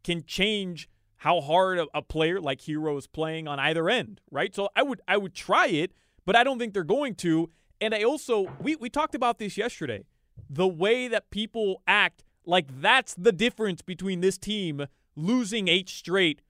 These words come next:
or losing seven straight and not losing seven straight, to me is ridiculous. And Barry Jackson was tweeting about this today.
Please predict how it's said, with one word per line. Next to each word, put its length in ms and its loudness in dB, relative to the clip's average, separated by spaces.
or 120 -2
losing 380 -2
seven 360 -2
straight 340 -2
and 120 -4
not 240 0
losing 380 -6
seven 340 -6
straight, 440 -4
to 100 2
me 220 -2
is 180 -2
ridiculous. 580 -2
And 120 -6
Barry 200 -4
Jackson 440 -2
was 100 -8
tweeting 300 -4
about 240 -2
this 100 -6
today. 480 0